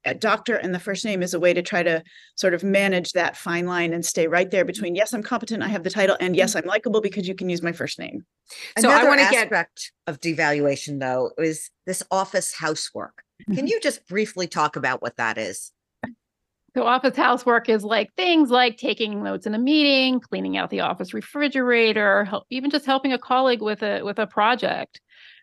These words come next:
Speaker 4: Um, and what we find is that women are more often expected to do office housework. They're expected to do these tasks, and they get backlash if they refuse or if they, if they don't do it.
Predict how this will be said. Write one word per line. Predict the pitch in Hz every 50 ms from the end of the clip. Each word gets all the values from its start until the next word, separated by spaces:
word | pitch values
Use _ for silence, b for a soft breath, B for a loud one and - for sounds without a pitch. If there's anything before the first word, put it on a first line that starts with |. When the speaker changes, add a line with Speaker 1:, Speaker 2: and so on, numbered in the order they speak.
| B
Speaker 4:
Um, | 403 - 214 208 202 196 202 214 240 294 -
and | - 233 233 233
what | 247 247
we | - 247 247
find | 240 - 262 262 269 269
is | 254 247
that | 240 247 220
women | 202 233 262 269 269 277 269
are | 262 254
more | 240 240 247 254
often | 226 226 226 - 254 247
expected | 240 - - - - 220 - - 262 226
to | 254 262
do | 226 240 233 214 202 202 208 220 -
office | - 196 190 190 220 233 226
housework. | - 214 175 175 175 - - 185 185 208 220 _ -
They're | - 190 185
expected | 180 - - 269 247 247 254 220
to | 254
do | 214 226 214
these | 208 220 220 220
tasks, | - - 240 180 180 185 202 208 - -
and | - 214
they | 208 214
get | 220 240 233 -
backlash | - 226 233 262 262 233 208 196 202 233 247 -
if | - 214 185
they | 208 202 202
refuse | 202 226 226 220 - 185 185 190 220 226
or | 214 196
if | 202 196
they, | 208 202 202 196
if | - - 196
they | - 214 208
don't | 208 208 254 302 294 -
do | 180 170 -
it. | - - -